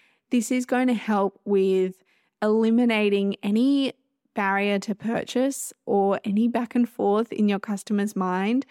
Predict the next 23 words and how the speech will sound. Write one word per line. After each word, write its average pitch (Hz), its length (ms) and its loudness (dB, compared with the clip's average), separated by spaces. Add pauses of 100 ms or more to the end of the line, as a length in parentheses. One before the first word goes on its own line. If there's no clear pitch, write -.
(100)
It's - 220 -20
gonna 214 180 0
help 214 260 -6
them 220 200 2
build 214 380 0
that 254 200 -4
trust 233 480 -4
and 208 160 0
make 202 200 -2
that - 240 -4
purchasing 190 580 -4
decision 190 560 -4 (100)
a 220 80 -4
lot 190 360 -4
quicker. - 320 -10 (280)
The 220 100 0
last 262 420 -2
one, 185 420 -2
which 220 460 -2 (280)
sometimes 349 560 -4
people 302 340 -2
forget, 220 540 -2 (200)
is 240 440 0